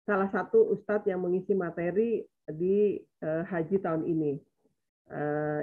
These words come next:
ini kurang lebih seperti ini. Jadi di dalam satu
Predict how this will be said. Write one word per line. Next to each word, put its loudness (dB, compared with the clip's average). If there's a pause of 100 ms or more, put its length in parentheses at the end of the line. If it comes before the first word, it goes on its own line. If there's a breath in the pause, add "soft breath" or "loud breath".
ini 4
kurang -2
lebih -2
seperti -4
ini. 4
Jadi 0
di -2
dalam -2
satu -2